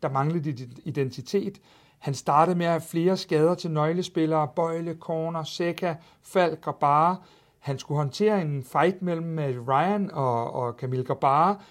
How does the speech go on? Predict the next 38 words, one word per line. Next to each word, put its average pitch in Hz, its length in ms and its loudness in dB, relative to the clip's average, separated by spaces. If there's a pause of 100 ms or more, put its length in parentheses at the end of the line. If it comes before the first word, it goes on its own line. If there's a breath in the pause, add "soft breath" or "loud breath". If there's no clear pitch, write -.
(440 soft breath)
Skulle - 240 -14
sørge 160 260 2
for, 170 100 -2
at 165 40 4
der 165 80 4
blev 165 160 2
lukket 156 300 6
af 165 160 6
defensivt. 170 640 0 (220 soft breath)
Med 135 100 2
et 131 80 -4
glimt 180 280 4
i 185 40 4
øjet 165 240 6
skulle 170 200 -6
han 147 60 -4
sørge 156 260 0
for, 151 240 -2
at 117 160 -2
Pep - 300 -6
Guardiola 139 500 2
ikke 160 180 0
igen 165 260 -4
vandt 165 200 -6
i 160 60 -2
Parken. 160 480 0 (400 soft breath)
Han 151 200 2
sørgede 170 360 6
for, 180 160 2
at 143 260 -2
vi 117 160 -10
ikke 127 180 -6
tabte 190 500 -6
i - 120 -12
Champions 151 460 -4
League 170 180 -4
i 175 40 -4
Parken. 160 460 -2